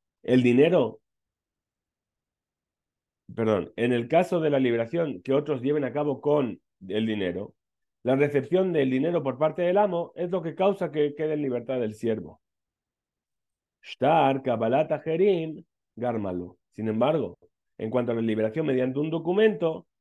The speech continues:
la recepción del mismo por parte de otros es lo que causa que el esclavo quede en libertad. Y estos otros, ya que actúan en calidad de enviados, no pueden liberarlo causándole un perjuicio, a menos que obtengan el consentimiento del esclavo para hacerlo.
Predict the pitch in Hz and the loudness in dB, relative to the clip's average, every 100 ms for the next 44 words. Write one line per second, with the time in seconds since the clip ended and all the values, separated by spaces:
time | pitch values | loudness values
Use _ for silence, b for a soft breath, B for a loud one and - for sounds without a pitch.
0 | _ 120 139 147 139 127 170 185 180 160 | _ -2 0 0 -2 -4 -2 0 0 0
1 | 180 175 135 123 123 156 151 170 185 208 | 0 0 -4 -4 2 2 2 0 2 2
2 | 175 160 - _ 208 208 180 160 147 147 | 0 -4 -6 _ -2 0 -2 -4 -2 -2
3 | 147 151 135 113 135 120 123 120 113 127 | -2 -4 -4 -2 0 0 0 0 0 0
4 | 151 165 196 90 _ _ _ _ - 107 | -2 -2 -2 -4 _ _ _ _ -8 -6
5 | 135 190 190 156 160 - _ _ _ 107 | 0 0 2 0 -2 -6 _ _ _ -6
6 | 107 107 - 160 151 131 113 123 147 147 | -4 -4 0 0 2 2 2 4 4 2
7 | 147 107 110 117 135 151 156 151 113 101 | 2 0 -2 -4 -4 -2 -2 0 0 0
8 | 101 117 123 113 117 107 101 101 110 - | -2 -4 -2 -4 -2 -4 -2 -2 -4 -4
9 | 170 170 160 - _ _ _ _ 104 104 | -4 -4 -10 -14 _ _ _ _ -8 -2
10 | 127 208 214 208 113 104 139 147 127 110 | 0 2 0 -2 -8 -6 -4 -2 -4 -6
11 | 107 98 92 107 143 123 123 - _ _ | -8 -8 -6 -2 -2 -2 -6 -8 _ _
12 | - 107 101 - 110 110 104 95 95 - | -4 -4 -4 -4 -2 -2 -4 -6 -12 -16
13 | 80 _ | -20 _